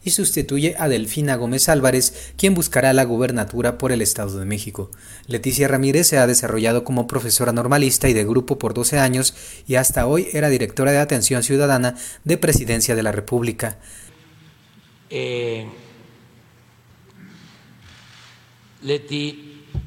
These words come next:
Speaker 2: eh, tiene como profesión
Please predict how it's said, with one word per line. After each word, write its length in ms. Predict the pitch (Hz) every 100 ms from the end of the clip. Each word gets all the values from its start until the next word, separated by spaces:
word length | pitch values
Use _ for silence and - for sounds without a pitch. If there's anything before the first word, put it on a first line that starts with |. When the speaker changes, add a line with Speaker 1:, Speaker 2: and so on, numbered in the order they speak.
| - -
Speaker 2:
eh, 460 | 131 127 123 117 113 110 - - - _ _ _ _ _ - _ _ _ _
tiene 340 | 147 156 147
como 960 | - 135 127 123 123 120 117 113 107 107 101 - - _ _ _
profesión 640 | - 131 131 139 160 190